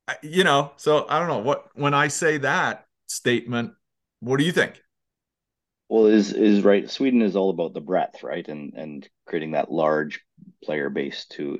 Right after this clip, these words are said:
Speaker 2: to come from. And, and, um, it was, Canada has the same, and, you know, but is you have a different, there's no place in the world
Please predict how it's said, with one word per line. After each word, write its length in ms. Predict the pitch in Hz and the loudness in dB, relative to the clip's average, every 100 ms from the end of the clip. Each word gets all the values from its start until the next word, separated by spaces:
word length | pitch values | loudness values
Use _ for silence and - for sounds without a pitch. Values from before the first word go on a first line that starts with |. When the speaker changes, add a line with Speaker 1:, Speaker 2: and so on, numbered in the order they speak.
| - | -8
Speaker 2:
to 100 | - | -6
come 240 | - 80 | -2 -4
from. 260 | - 76 73 | -2 -4 -4
And, 180 | 76 73 | -4 -4
and, 260 | 78 76 73 - - - - - | -4 -4 -8 -14 -18 -20 -20 -10
um, 640 | 76 73 73 71 73 73 - | -4 0 0 0 -4 -8 -4
it 100 | 67 | -2
was, 260 | 76 76 - _ _ _ | -2 -6 -16 _ _ _
Canada 400 | - 110 127 117 | 0 4 6 4
has 520 | 92 90 92 92 82 - | 4 2 4 2 -2 -12
the 200 | 80 80 | -12 -8
same, 680 | 82 - 82 76 73 95 127 - _ | -8 -4 -4 -2 -2 -4 -6 -10 _
and, 380 | 90 87 85 82 - - | -4 -2 -2 -4 -8 -8
you 160 | 87 | -2
know, 320 | 92 92 87 | 0 2 0
but 160 | 180 208 - _ _ _ | -2 -4 -4 _ _ _
is 300 | 117 113 104 | -4 -4 0
you 140 | 120 | 0
have 240 | 117 135 156 | 2 4 4
a 80 | 147 | 2
different, 760 | 98 - 110 - 120 101 - - - _ _ _ _ | -2 -2 -2 0 0 0 -2 -14 -20 _ _ _ _
there's 160 | 139 | 0
no 100 | 147 | 0
place 220 | 156 160 - | 2 2 2
in 80 | |
the 60 | 131 | 2
world 400 | 85 85 71 - | 2 2 0 -6